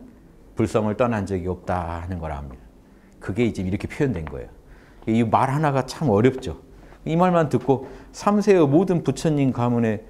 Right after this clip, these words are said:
태어난다." 과거, 현재, 미래 모든 부처님 집안에 어떻게 태어나요, 갑자기? 막 상상이 됩니다, 이제. 그러면 안 됩니다. 또 부처님이 "그럼 결혼을 하셔야 되네?" 막 이렇게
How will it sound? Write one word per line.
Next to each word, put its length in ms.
태어난다." 440
과거, 260
현재, 200
미래 240
모든 320
부처님 400
집안에 300
어떻게 280
태어나요, 340
갑자기? 500
막 220
상상이 480
됩니다, 360
이제. 360
그러면 260
안 140
됩니다. 520
또 80
부처님이 640
"그럼 180
결혼을 320
하셔야 280
되네?" 260
막 140
이렇게 260